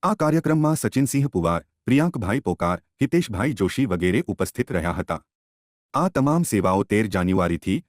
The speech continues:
છવ્વીસ ફેબ્રુઆરી સુધી આંતરરાષ્ટ્રીય હિન્દુ પરિષદ, રાષ્ટ્રીય બજરંગ દળ, મહિલા પરિષદ,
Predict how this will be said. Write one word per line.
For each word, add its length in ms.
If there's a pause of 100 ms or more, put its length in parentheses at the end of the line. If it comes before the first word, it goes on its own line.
છવ્વીસ 420
ફેબ્રુઆરી 520
સુધી 380
આંતરરાષ્ટ્રીય 760
હિન્દુ 320
પરિષદ, 400 (140)
રાષ્ટ્રીય 480
બજરંગ 320
દળ, 240 (120)
મહિલા 340
પરિષદ, 420